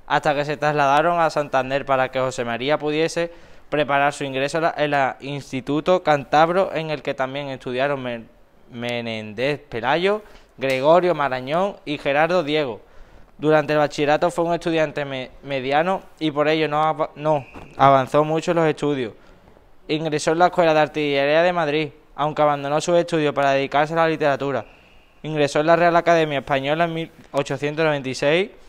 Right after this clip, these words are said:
y falleció en Santander el uno de marzo de mil novecientos seis a los setenta y tres. Sus características de su obra literaria. Aunque el escritor estuvo cercano al tiempo del romanticismo y el naturalismo, no se aproximó a esos movimientos. Su estilo fue más bien apegado a las costumbres y realismo.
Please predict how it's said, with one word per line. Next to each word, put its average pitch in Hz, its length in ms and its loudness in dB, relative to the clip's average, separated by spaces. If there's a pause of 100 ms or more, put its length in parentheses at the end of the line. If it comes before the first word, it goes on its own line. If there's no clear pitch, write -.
(360)
y 156 140 0
falleció 147 400 4
en 151 80 0
Santander 139 500 0
el 151 140 -2
uno 156 100 -4
de 143 100 -2
marzo 147 280 -2
de 156 60 -2
mil 151 120 -6
novecientos 147 480 -2
seis 160 180 -2
a 160 60 0
los 156 100 -2
setenta 143 200 -6
y 135 60 -10
tres. 127 120 -14
Sus 160 120 -6
características 160 840 0
de 170 100 2
su 165 140 -2
obra 156 160 4
literaria. 139 640 0 (240)
Aunque 147 240 -4
el 147 60 -2
escritor 147 420 -2
estuvo 165 340 0
cercano 151 460 0
al 139 120 -6
tiempo 151 340 -2
del 135 120 -2
romanticismo 139 800 -4
y 147 120 -4
el 151 80 -4
naturalismo, 139 680 -4 (340)
no 139 140 -4
se 170 100 0
aproximó 143 460 0
a 147 100 4
esos 175 220 -2
movimientos. 143 640 -4 (360)
Su 147 120 -4
estilo 151 300 0
fue 160 160 0
más 147 180 -2
bien 156 340 -6
apegado 151 460 2
a 156 40 2
las 147 160 4
costumbres 160 580 0
y - 20 2
realismo. 147 580 0